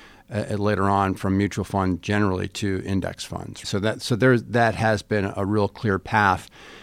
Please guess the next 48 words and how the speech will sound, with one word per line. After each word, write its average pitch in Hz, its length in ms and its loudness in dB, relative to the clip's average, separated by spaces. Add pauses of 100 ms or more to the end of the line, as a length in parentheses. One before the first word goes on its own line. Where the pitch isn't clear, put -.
(140)
that 98 140 0
has 101 220 0
promoted 110 560 2
the 110 60 -2
growth 98 280 -2
in 104 80 0
the 120 140 6
industry 110 520 2
in, 98 260 -2
in, 95 320 -4
in 101 120 -2
general 117 460 4
and 95 140 -2
promoted 104 380 0
the 107 60 -6
growth 98 280 -2
of 92 80 -2
index 98 320 -2
funds 98 320 -2
more 92 140 -2
recently, 95 640 -4
more 101 220 0
specifically. 87 600 -8
So - 140 -8
that's 107 220 0
a 104 60 -2
big 92 220 -6
one. 87 240 -4 (480)
Technology, 131 840 6
you 123 80 -4
know, 107 160 2
Patrick, 110 380 0
you 107 80 -2
s-, - 120 -6
you 123 280 -6
step - 280 -2
back 107 240 2
and 98 80 -6
say 101 120 -4
that's 117 260 2
just - 220 -8
a 90 40 -8
huge 101 360 -6
factor. - 420 -6
And, 90 120 -4
and 107 200 -2
leaving 135 280 8
aside 104 260 2